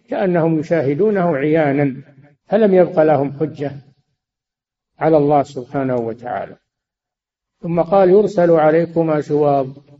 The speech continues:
شواظ من نار ونحاس، فلا تنتصران. من حاول أنه يخرج من أقطار السماوات والأرض فإنه لن يستطيع، لأنه يرسل عليه الشواظ وهو اللهب الخالص،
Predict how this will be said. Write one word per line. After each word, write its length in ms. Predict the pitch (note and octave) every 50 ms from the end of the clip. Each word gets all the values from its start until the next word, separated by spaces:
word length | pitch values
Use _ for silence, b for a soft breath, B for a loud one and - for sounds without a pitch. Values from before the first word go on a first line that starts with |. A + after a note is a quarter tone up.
| _ _ _ _ _
شواظ 400 | - C#3+ C3+ D3 D#3 E3+ F3+ F3
من 340 | E3 D3+ D3+ D3 C#3 C3
نار 220 | C3+ C3+ A#2+ A2+ B2 C3+
ونحاس، 720 | D#3+ F3 E3+ D#3+ D#3+ - C#3 B2+ A2+ - - - _ _ _ _ _ _ _ _ _ _ _ _ _ _ _
فلا 280 | - E3 F#3 G#3 G#3 G#3
تنتصران. 720 | G#3 G3+ F#3 E3+ - E3 D#3 D#3 - C#3+ C#3 C3 B2 A2+ C3+ _ _ _ _ _ _ _ _ _ _ _ _ _ _ _ -
من 200 | - C#3+ D#3+ E3
حاول 500 | D#3 D#3+ F3+ F#3 F#3+ F3 D#3+ D3+ D3 C#3+
أنه 220 | C#3+ D3 D3+ D3 C#3
يخرج 340 | E3+ F3+ - B2 D3 D#3+ D#3
من 200 | D#3 D#3 D3 C#3+
أقطار 360 | C#3 C#3+ C#3 - E3 D#3 D3
السماوات 720 | C#3+ C#3+ - - D3 C#3 C#3 C3+ C#3+ D#3+ D#3+ D#3+ D#3+ E3
والأرض 380 | C#3+ C#3 C3+ D3 E3 F#3 G3 - _ _ _ _ _ _ _ _ _ _ _ _ _ -
فإنه 400 | F3+ D#3+ F3 E3+ E3+ E3 E3+ F3
لن 180 | F#3 F#3 E3+
يستطيع، 640 | D#3 D3 D3 - - D3+ C3+ - D3 C#3 C3+ B2+ B2 B2+ - _ _ _ _ _ _ _ _ _ _ _ _ _ _ _ _ _ _ _ -
لأنه 540 | D3+ D3+ D#3+ E3+ F3 E3+ D#3 D#3 D#3+ E3+ G3
يرسل 320 | F#3 - - E3 E3 D#3
عليه 800 | D3 C3 C3 C#3+ D#3 E3+ F3+ E3+ E3+ F3+ F3 F3 F3 - - D#3
الشواظ 560 | C#3+ - - - D3+ D#3 E3 D#3 C#3+ C3 C3
وهو 200 | C3+ C3 C3+ D3
اللهب 400 | C3 C3 D3 D#3+ A2+ C3 B2 - _ _ _ _ _ _ _ - C#3+
الخالص، 800 | - - - D#3 D#3 D3 C3 B2 A#2+ - _ _ _ _ _